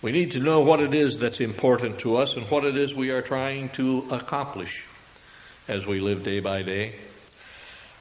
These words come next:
Paul gave a litany of all the things that he was, that he could be proud of. He was an Israelite. He was a Hebrew. He was circumcised on the eighth day.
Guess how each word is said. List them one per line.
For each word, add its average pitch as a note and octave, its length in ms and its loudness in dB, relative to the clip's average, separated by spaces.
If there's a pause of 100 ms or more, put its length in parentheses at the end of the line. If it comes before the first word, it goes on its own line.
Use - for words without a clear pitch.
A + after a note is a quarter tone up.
(120)
Paul E3+ 280 8
gave D#3+ 280 4
a A#2+ 320 4
litany B2 480 2
of G2+ 140 2
all A#2 340 4
the A2 60 -6
things C3 320 -4
that C3 120 0
he C3 140 -2
was, C#3 440 2
that G#2+ 140 -4
he C3 120 -4
could C3 160 -2
be D3 140 0
proud D3+ 340 2
of. G#2+ 360 -4 (1080)
He G2 160 -6
was G#2+ 220 -6
an G#2+ 100 -8
Israelite. B2 1000 0 (760)
He G2+ 180 -6
was G2 180 -2
a G2 60 -4
Hebrew. A#2+ 600 2 (240)
He F2 100 -10
was G2 200 -4
circumcised A#2+ 1000 -2
on A#2 180 -4
the A2 140 -4 (400)
eighth A#2+ 340 -2
day. A#2+ 460 0